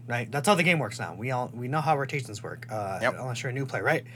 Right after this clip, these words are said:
Speaker 1: So you're gonna deliberately mess up your rotations to get his attacks, which is fair, so that he won't get killed at the end of the events.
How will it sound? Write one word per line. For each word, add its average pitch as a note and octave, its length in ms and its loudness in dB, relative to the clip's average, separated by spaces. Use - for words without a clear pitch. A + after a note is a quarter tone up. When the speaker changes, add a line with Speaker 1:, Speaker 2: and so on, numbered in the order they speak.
Speaker 1:
So E3+ 480 10
you're F3 220 4
gonna G3 280 6
deliberately G#3+ 540 6
mess F#3+ 220 2
up G3 100 0
your E3 120 2
rotations D3+ 600 0
to E3 80 -2
get F3+ 140 2
his D#3 140 2
attacks, D3+ 420 0
which F3 140 0
is A#3 120 4
fair, E3+ 300 4
so - 140 -4
that D#3+ 140 2
he D#3+ 80 -2
won't D#3 200 0
get C#3+ 180 -6
killed D3 300 -2
at B2 140 -2
the A#2 120 -8
end C3 100 -4
of C#3 80 -4
the D3+ 140 -2
events. D3 500 2